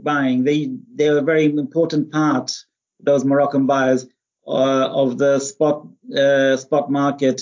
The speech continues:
taking cargoes both on contracts and on spot. This year,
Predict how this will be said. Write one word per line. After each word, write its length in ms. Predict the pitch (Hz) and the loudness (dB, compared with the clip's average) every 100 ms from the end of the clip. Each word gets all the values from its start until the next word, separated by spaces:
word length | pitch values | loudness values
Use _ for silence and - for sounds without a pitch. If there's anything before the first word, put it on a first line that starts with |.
| - | -4
taking 300 | 147 139 135 | -4 -2 -4
cargoes 480 | 139 143 143 143 120 | 0 0 2 0 2
both 300 | 151 165 160 | 2 2 2
on 120 | 143 | -2
contracts 500 | 143 139 139 135 131 | 0 -2 0 -2 -2
and 220 | 143 143 | -4 -2
on 100 | 139 | -2
spot. 420 | 139 151 131 127 - _ _ _ _ _ _ | -2 0 0 0 -8 _ _ _ _ _ _
This 460 | - - 165 165 - | -20 -4 -2 -2 0
year, 420 | 165 151 147 | 2 2 0